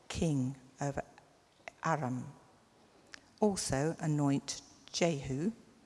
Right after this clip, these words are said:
son of Nimshi, king over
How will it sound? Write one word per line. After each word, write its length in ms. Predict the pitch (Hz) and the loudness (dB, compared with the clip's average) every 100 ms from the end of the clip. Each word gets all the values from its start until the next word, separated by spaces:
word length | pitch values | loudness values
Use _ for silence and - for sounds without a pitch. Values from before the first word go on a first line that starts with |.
| - _ - | -20 _ -12
son 280 | - 170 160 | 0 4 4
of 160 | - | 2
Nimshi, 760 | 156 165 165 139 - - 160 208 - - - - - - - - - - - _ _ - _ - _ _ _ _ | 0 4 4 2 -2 -2 -2 -2 -8 -20 -20 -20 -20 -20 -20 -20 -20 -20 -20 _ _ -20 _ -20 _ _ _ _
king 280 | - 156 156 | 0 4 6
over 200 | 156 | 6